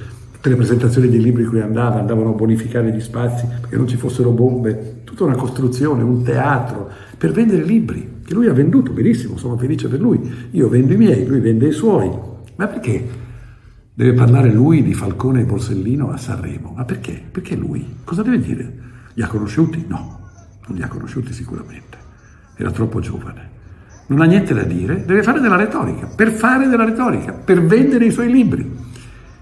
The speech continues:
E perché mentre c'è quello scosciato, quello con i pizzi, eh, quello con le camiciole aperte, quello con i, i,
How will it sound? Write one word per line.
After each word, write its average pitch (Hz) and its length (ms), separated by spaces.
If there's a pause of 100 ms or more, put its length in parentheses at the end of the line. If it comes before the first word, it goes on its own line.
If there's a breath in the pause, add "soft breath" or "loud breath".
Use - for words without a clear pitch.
(180 loud breath)
E - 20
perché 269 360
mentre 147 340
c'è 131 160
quello 147 220
scosciato, 143 960 (220 loud breath)
quello 151 220
con 143 120
i 139 60
pizzi, 151 840 (240 loud breath)
eh, 160 160
quello 151 280
con 151 120
le 147 80
camiciole 143 540
aperte, 143 1040
quello 165 280
con 151 300
i, 160 300
i, 147 180